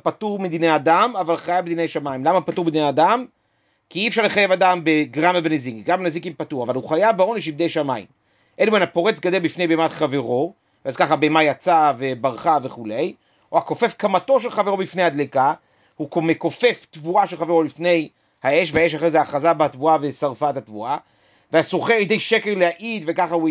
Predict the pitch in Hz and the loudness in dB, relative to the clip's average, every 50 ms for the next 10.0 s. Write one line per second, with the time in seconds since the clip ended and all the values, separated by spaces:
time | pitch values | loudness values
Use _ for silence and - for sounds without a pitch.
0 | 151 156 151 156 151 131 - 196 196 170 165 147 135 123 120 135 165 196 208 - | 0 -2 -2 -4 -6 -6 -6 -4 0 2 2 2 2 0 0 -2 -2 -4 -8 -14
1 | _ _ _ _ _ _ _ - 160 165 165 156 208 220 190 208 233 - - 226 | _ _ _ _ _ _ _ 2 4 4 4 4 2 2 0 -2 -8 -8 -6 -6
2 | 208 202 165 180 202 185 262 269 220 220 220 233 233 240 262 254 220 220 202 175 | -4 -2 -2 -2 0 2 2 2 2 2 0 0 0 0 -2 -2 -2 -4 -4 -4
3 | 165 165 190 196 202 196 196 196 190 190 185 - 240 233 214 214 226 214 233 277 | -2 0 0 0 0 0 -2 -2 -2 -2 -2 -2 -2 -4 -2 0 -2 0 0 -2
4 | 262 240 190 160 208 214 196 185 180 156 139 123 - _ _ _ _ _ _ _ | -4 -8 -8 -8 -6 -4 -2 -2 0 -2 -4 -4 -8 _ _ _ _ _ _ _
5 | _ _ - - _ _ _ - 127 143 151 160 208 214 208 170 190 190 180 165 | _ _ -20 -20 _ _ _ -2 0 0 2 4 2 2 4 2 2 2 0 -2
6 | 156 175 165 170 147 139 135 131 175 208 208 180 156 151 - 180 202 247 226 165 | -4 -2 -2 -2 -4 -4 -2 0 2 4 4 2 2 0 -2 0 0 0 0 0
7 | 156 165 151 160 156 160 156 - 170 156 160 160 156 - - 151 160 170 160 160 | -2 -2 -2 -2 -2 -4 -6 -6 -6 -6 -4 -6 -6 -6 -4 0 2 2 2 2
8 | 156 165 147 120 131 190 277 285 277 202 170 151 156 143 156 160 151 - 160 - | 0 0 -2 0 0 -2 -2 0 2 2 2 2 0 0 -2 -4 -4 -6 -12 -8
9 | - 180 175 - - 170 156 135 120 170 156 147 143 151 156 156 156 156 160 160 | -6 -6 -4 -4 -4 -8 -8 -2 -2 -2 0 0 -2 -4 -2 -2 -2 -2 -4 -6